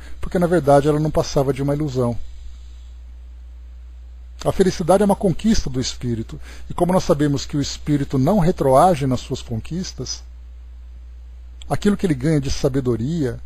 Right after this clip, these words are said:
aquilo que ele de valores, aquilo que ele ganha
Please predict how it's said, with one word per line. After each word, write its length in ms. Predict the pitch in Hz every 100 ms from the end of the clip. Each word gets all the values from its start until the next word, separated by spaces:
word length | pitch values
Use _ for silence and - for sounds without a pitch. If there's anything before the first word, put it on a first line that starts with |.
| - - -
aquilo 260 | 131 170
que 100 | 160
ele 100 | 160
de 120 | 123 127
valores, 800 | 123 110 117 165 139 113 - - - -
aquilo 320 | 143 - 190
que 120 | 170 180
ele 100 | 147
ganha 500 | 139 156 147 117